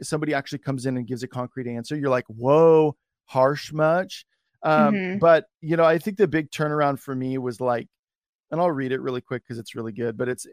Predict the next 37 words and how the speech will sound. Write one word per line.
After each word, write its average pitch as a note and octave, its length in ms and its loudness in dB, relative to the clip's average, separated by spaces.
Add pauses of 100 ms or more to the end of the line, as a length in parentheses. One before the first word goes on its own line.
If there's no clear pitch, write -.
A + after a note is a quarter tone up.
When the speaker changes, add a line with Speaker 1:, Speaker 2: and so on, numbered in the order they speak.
(140)
Speaker 1:
First F#3+ 260 -4
Corinthians. E3+ 460 -6 (280)
I G3 80 8
don't C#4 120 6
remember A#3 280 4
the G3 120 0
exact C#3+ 480 2
verses C#3 360 -4
I C3+ 60 2
was A#2+ 180 -2
reading, C3+ 500 -4 (580)
um, C#3 460 0
but D#3+ 140 2
I D#3 120 2
was D#3 180 -2
also, E3 460 -2
like, B2+ 280 -2 (720)
reading F#3 420 -2
about, C3+ 320 2
like, C3 200 -4 (340)
um, B2+ 480 -4 (240)
I C3+ 80 -10
think F3+ 180 -10
Paul's C3+ 280 -6
talking B2 220 -8
about A#2+ 160 -6
false B2+ 260 -6
teachers A#2+ 400 -12
or G#2 60 -14
something A#2 300 -8
like A#2 200 -8
that. B2 300 -4
And C#3+ 100 -4
I C3+ 80 -2
got C#3+ 180 -4
so C#3 380 -2
convicted, B2+ 800 -6